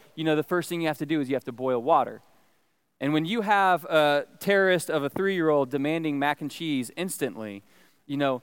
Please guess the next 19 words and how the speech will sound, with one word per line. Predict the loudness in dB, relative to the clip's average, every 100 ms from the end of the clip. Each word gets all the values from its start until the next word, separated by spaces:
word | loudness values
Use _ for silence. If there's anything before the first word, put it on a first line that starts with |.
| _ -6
the |
water | 0 2 2 0
can't | -4 -4 -2
boil | 0 2 0
fast | 0 0 -2 -8
enough. | -10 -12 -16 _ _ _ _ _ _ _ _ _ _ _ _ _ _ _ _ -6
And | -4
especially | -2 0 0 0 -6
to | -4 -4
a |
three-year-old's | -2 0 0 0 0 0
mind, | 0 0 -2 -6
as | -8
you | -8
say, | -4 -4
"Okay, | -2 -4
it's | -4 -10
heating | -12 -10 -6 -8 -2
up. | 2 2 2